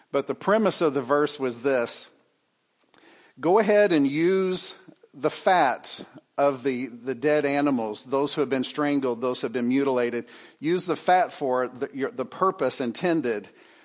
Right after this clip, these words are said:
but don't eat it." And as we talked in our small groups Wednesday, I, I, I verbalized it this way. If even the fat of roadkill has a purpose,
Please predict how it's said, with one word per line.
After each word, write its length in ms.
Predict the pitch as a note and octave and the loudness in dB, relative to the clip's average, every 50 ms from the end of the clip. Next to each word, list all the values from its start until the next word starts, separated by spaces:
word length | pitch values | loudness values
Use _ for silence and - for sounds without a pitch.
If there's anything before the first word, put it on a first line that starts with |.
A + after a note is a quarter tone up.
| _ _ _ _ | _ _ _ _
but 420 | - A2+ G#2 D3 C#3 C3+ C3 - - C#3 | -10 -4 0 2 2 2 0 -2 -8 -6
don't 240 | B2 D#3 C#3+ C#3 C3 | -4 -2 0 0 0
eat 200 | C3+ C#3 C3+ A2 | 0 0 -2 -4
it." 220 | G2+ F2 - - - _ _ - - _ _ - _ - - - - | -6 -8 -10 -18 -20 _ _ -20 -20 _ _ -20 _ -20 -20 -14 -6
And 240 | C#3 C#3+ C3+ C3+ C3 | -4 -2 -2 -2 -2
as 160 | C#3+ C#3+ C3 | -4 -4 -4
we 100 | C#3 C#3+ | -4 -4
talked 300 | - - F3 F#3 F3+ F3+ | 0 2 0 2 2 0
in 80 | D#3+ | 0
our 80 | D#3+ F3 | 0 0
small 320 | - - F#3 F3+ G3 G#3 | -2 -2 -2 0 0 0
groups 400 | - C#3 C3 A#2+ A#2 A#2 - - | 0 -2 -2 -2 -2 -2 -4 -4
Wednesday, 720 | C3 B2 C3+ C3+ C3+ C#3 B2 A#2+ B2+ A#2+ A2+ A2+ A2 A2+ A2+ - - - - - - - _ - | -4 -4 -2 -2 -2 -2 -2 0 0 0 2 2 0 -2 -4 -8 -16 -20 -20 -20 -20 -12 _ -2
I, 200 | B2+ C3 C3 A#2 | 0 0 0 0
I, 200 | - C3 C3 - - - - - | -2 -2 -4 -4 -8 -14 -10 -6
I 100 | B2 B2+ | -6 -6
verbalized 720 | - - B2 A2 D#3 G3 G#3 G3 E3+ D3 C#3+ D3 D3 - | -6 -8 -6 -2 0 2 2 4 4 4 4 4 4 2
it 140 | C3+ A#2+ - | -2 -4 -4
this 260 | - B2 D#3+ D3+ - | -2 0 0 0 0
way. 320 | - A#2+ A#2 A2 G2+ G2+ G2 - _ _ _ _ _ _ _ - _ _ _ _ _ _ _ _ _ _ _ _ _ - | 0 -2 -2 -2 -4 -6 -10 -14 _ _ _ _ _ _ _ -20 _ _ _ _ _ _ _ _ _ _ _ _ _ -4
If 180 | D#3 C#3+ - - | -4 -4 -4 -4
even 440 | E3+ E3 F#3+ A#3 G#3 C4+ C4 A#3+ E3+ | -2 -2 0 0 0 2 2 2 2
the 120 | D#3+ C#3+ | 2 2
fat 720 | - - - - F#3 E3+ D#3+ C#3+ A#2+ A2+ - - - - - - - - _ _ - | 0 0 -2 0 2 4 4 4 2 0 -2 -6 -8 -10 -10 -10 -16 -20 _ _ -2
of 200 | C#3+ C#3+ A#2+ A2 | -2 -2 -2 -4
roadkill 840 | A#2 B2+ C3+ D3 D#3 D#3+ D3+ C3+ - E3 C3+ A2+ G2+ F#2+ G2 G2+ - _ _ _ _ _ _ _ _ _ | -4 0 2 2 2 2 0 -4 -4 -2 -2 -2 -2 -4 -6 -10 -12 _ _ _ _ _ _ _ _ _
has 260 | - - D3+ C#3+ - | -4 -2 -2 0 0
a 60 | C#3+ | -2
purpose, 640 | A2+ - - D3 C3 - - F2 - - - - - | -2 -2 -2 -2 -2 -4 -6 -12 -10 -10 -12 -12 -14